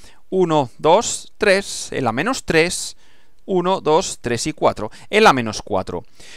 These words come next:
Lo interesante de la retícula es que podemos cambiar el tamaño, como ya habíamos visto. Si ponemos que la distancia de los cuadros sea veinte,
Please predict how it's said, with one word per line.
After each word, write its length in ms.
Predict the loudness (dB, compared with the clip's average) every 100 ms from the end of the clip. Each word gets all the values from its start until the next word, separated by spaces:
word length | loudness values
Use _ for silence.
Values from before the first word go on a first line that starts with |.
| 0
Lo 120 | 2
interesante 440 | 4 2 2 4 6
de 60 |
la 120 | 6
retícula 480 | 6 2 0 4 4
es 80 | 4
que 100 | 0
podemos 320 | 0 0 -2
cambiar 260 | -6 -4 -4
el 120 | -4
tamaño, 440 | -2 0 0 -2 -4
como 180 | -4
ya 80 | -2
habíamos 320 | -2 -4 -6
visto. 340 | -4 -4 -2 -4
Si 140 | -4
ponemos 340 | -6 -6 -6 -4
que 120 | 0
la 80 | 0
distancia 360 | 0 -2 -2
de 60 | -2
los 180 | -4 -4
cuadros 460 | 4 6 6 0
sea 180 | -4 -2
veinte, 540 | -2 -2 -2 -2 -4